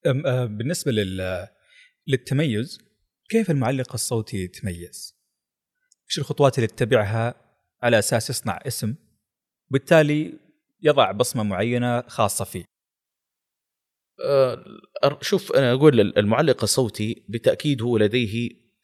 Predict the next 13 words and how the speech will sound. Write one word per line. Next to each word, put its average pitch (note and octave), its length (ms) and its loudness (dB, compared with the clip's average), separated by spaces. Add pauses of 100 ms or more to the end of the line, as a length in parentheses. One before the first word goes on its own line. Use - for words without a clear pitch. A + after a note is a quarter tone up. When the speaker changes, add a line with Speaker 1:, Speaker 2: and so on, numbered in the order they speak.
(680)
Speaker 2:
رغبة C#3 220 8
شديدة B2 400 0
في - 280 -2
أن F#2+ 300 -2
يكون G2 400 0
معلقا G2 460 -2
جيدا F#2+ 500 -2
محترفا، F#2+ 920 -4 (100)
آه، E2 280 -4
أن F#2 100 -6
يكون G2+ 260 -4
له G2 260 -2
اسمه F#2+ 280 -6